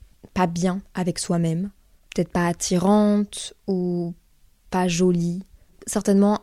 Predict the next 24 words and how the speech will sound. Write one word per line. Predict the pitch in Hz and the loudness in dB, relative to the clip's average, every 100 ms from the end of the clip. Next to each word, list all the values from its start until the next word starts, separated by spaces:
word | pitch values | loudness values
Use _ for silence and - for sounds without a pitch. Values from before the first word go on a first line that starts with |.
| - | -2
un | 180 175 170 | -2 0 0
manque | 175 185 196 | 0 2 0
de | 175 175 | 0 -2
confiance | 165 196 196 226 220 | -2 -4 0 -2 0
aussi, | 175 - 170 - | -4 -6 -8 -8
peut-être. | 185 175 - - _ _ _ _ | -6 -6 -8 -14 _ _ _ _
Donc | 180 175 | -6 -4
en | 185 | -2
gros, | 185 185 208 | 0 2 2
le | 233 175 | 4 2
fait | - 202 170 | 0 0 0
de | 170 | -2
perdre | - 190 180 | 0 0 -2
ses | 165 - | -4 -4
dents, | 170 170 180 254 | -2 -2 -4 -10
c'est | - - 175 | -16 -8 -6
souvent | - - 220 190 175 208 - - | -6 -4 -2 -2 -4 -6 -12 -10
relié | 160 180 190 170 165 196 _ _ _ | -2 0 2 2 0 -4 _ _ _
avec | - 180 175 | -2 0 0
le | |
fait | 180 202 | -2 -2
de | 185 | -2
se | 170 180 | -6 -6
sentir | - 180 - - 190 196 | -4 -4 -4 -2 -2 -4